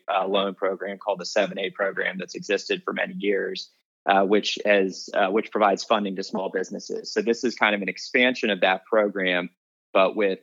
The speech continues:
a somewhat broader focus. At a very high level, S B A generally thinks of a small business as a business that employs five hundred or fewer employees.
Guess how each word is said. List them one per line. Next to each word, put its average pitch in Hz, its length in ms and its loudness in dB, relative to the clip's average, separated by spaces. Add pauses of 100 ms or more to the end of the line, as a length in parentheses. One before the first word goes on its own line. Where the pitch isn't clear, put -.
a 92 80 -6
somewhat 95 400 -4
broader 92 300 -2
focus. 98 680 -6 (360)
At 110 80 0
a - 40 4
very 143 240 6
high 127 180 4
level, 110 600 0
S 113 160 -2
B 117 220 -4
A 110 100 -2
generally 107 460 -4
thinks 107 360 -8
of 92 120 -8
a 92 40 -10
small 95 320 -4
business 101 600 -8
as 98 200 -2
a 92 120 -4
business 92 460 -10
that 92 100 2
employs 92 440 0
five 95 280 4
hundred 98 300 -6
or 87 120 -18
fewer 98 260 -4
employees. 113 580 -4